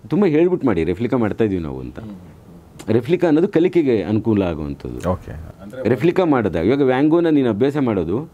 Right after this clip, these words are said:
Speaker 1: ನೀನು ಒಂದಷ್ಟು ಕಲರ್ನ, ಅವನ ಸ್ಟೈಲ್ನ ಅಭ್ಯಾಸ ಮಾಡ್ತೀವಿ ಹೊರತು ಅದನ್ನೇ ಹಾಗೆ ತರಕ್ಕಾಗಲ್ವಲ್ಲ.
Speaker 2: ಹೌದು.
Speaker 1: ಅಭ್ಯಾಸ ಮಾಡಿ, ಆದ್ರೆ ನಿಮ್ಮ ಒಳಗಡೆ ಇರೋದನ್ನ ತಾನೆ.
Speaker 2: ಹ್ಮ್, ಹ್ಮ್.
Speaker 1: ನಿಮಗೆ ಏನ್ ಅನ್ಸುತ್ತಲ್ಲ ಯಾವುದೋ ಒಂದು ವಿಷಯದ ಮೇಲೆ,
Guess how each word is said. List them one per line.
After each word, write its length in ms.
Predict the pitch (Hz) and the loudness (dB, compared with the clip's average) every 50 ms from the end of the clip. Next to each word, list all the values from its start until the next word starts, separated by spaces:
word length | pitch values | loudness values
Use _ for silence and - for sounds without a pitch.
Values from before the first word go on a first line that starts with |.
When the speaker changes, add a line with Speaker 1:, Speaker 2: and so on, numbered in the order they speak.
| - - 107 101 92 90 - - - - | -18 -18 -18 -18 -18 -20 -20 -20 -12 -2
Speaker 1:
ನೀನು 680 | - 110 117 131 151 165 185 196 202 202 196 165 - - - - | 2 2 4 4 4 4 4 4 2 2 2 2 0 -4 -2 -2
ಒಂದಷ್ಟು 400 | 147 196 190 180 - - 185 165 | 0 0 0 -2 0 -2 -2 0
ಕಲರ್ನ, 380 | - 151 151 156 147 151 151 147 139 120 - - - - - - | 2 0 2 2 2 2 0 0 0 -2 -4 -8 -12 -16 -6 -2
ಅವನ 140 | 110 123 117 | 0 0 0
ಸ್ಟೈಲ್ನ 440 | 110 - 131 131 143 151 160 160 135 | 0 0 2 2 2 2 2 2 0
ಅಭ್ಯಾಸ 260 | 104 104 113 110 120 | 2 0 0 0 0
ಮಾಡ್ತೀವಿ 320 | 107 92 87 85 98 85 | -2 -2 -2 -2 -2 -2
ಹೊರತು 300 | 80 76 - - 139 160 | -2 -2 0 0 0 0
ಅದನ್ನೇ 460 | - - - 73 98 110 143 180 208 | 0 -2 -2 -2 0 2 2 2 2
ಹಾಗೆ 280 | 202 160 139 151 170 185 | 2 0 0 0 0 0
ತರಕ್ಕಾಗಲ್ವಲ್ಲ. 680 | 180 156 147 147 - - 113 95 87 76 65 62 64 76 | 0 0 0 0 0 -2 -2 -2 -4 -6 -6 -8 -8 -8
Speaker 2:
ಹೌದು. 460 | 95 104 90 92 90 82 76 - - - - - - - - - - - | -8 -8 -6 -4 -4 -4 -4 -6 -12 -20 -20 -20 -20 -20 -20 -20 -8 0
Speaker 1:
ಅಭ್ಯಾಸ 320 | - 139 147 196 226 185 185 | 2 4 4 4 4 2 2
ಮಾಡಿ, 520 | 135 95 90 92 101 104 85 71 64 - - - | 2 2 2 2 2 2 0 -2 -4 -6 -4 -2
ಆದ್ರೆ 300 | 117 127 151 151 123 78 | 0 2 2 2 0 0
ನಿಮ್ಮ 480 | 80 107 113 123 151 185 202 208 208 | 0 2 2 4 4 2 2 2 2
ಒಳಗಡೆ 680 | 185 151 107 98 95 101 117 147 151 151 160 190 190 190 | 2 2 2 0 0 2 2 0 0 0 0 2 2 4
ಇರೋದನ್ನ 420 | 185 160 143 156 175 180 226 226 208 | 2 2 2 0 0 0 0 0 0
ತಾನೆ. 320 | - - 98 69 - - - - 110 | 0 -2 -4 -4 -6 -12 -10 -6 -4
Speaker 2:
ಹ್ಮ್, 220 | 101 95 92 87 | -2 -2 -2 -4
ಹ್ಮ್. 280 | 90 80 62 - - 107 | -4 -6 -8 -2 0 2
Speaker 1:
ನಿಮಗೆ 340 | 110 123 139 143 123 120 | 4 4 4 4 2 2
ಏನ್ 160 | 131 147 160 151 | 2 2 2 0
ಅನ್ಸುತ್ತಲ್ಲ 380 | 135 117 - 110 - 101 92 | -2 -2 -6 -6 -4 -2 -2
ಯಾವುದೋ 320 | 87 78 78 85 95 131 143 | -2 -2 -2 0 0 2 2
ಒಂದು 180 | 135 120 110 | 2 2 0
ವಿಷಯದ 300 | 101 - - - 113 95 | -2 -2 -2 -2 0 0
ಮೇಲೆ, 340 | 95 80 67 65 67 78 | 0 -2 -2 -4 -6 -8